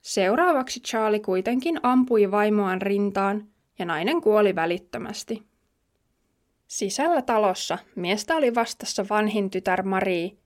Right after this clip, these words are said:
joka oli hysteerinen kuultuaan laukauksen. Charlie ei tuhlannut aikaa, vaan ampui myös häntä rintaan ja ryhtyi sitten etsimään nuorempia lapsiaan. Neljävuotias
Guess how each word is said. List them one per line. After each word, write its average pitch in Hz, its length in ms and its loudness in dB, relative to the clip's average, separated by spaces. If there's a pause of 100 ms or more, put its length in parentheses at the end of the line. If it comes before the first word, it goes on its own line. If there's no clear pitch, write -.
(140)
joka 185 300 2
oli 285 200 2
hysteerinen 180 720 0
kuultuaan 175 580 -2
laukauksen. 175 840 -2 (600)
Charlie 277 360 2
ei 240 80 4
tuhlannut 220 540 0
aikaa, 180 580 0 (280)
vaan 294 220 -2
ampui 226 320 2
myös 339 260 0
häntä 233 340 -2
rintaan 190 600 -2 (400)
ja - 80 4
ryhtyi 247 400 2
sitten 226 420 -2
etsimään 196 580 0
nuorempia 185 600 0
lapsiaan. 165 640 -6 (840)
Neljävuotias 226 840 4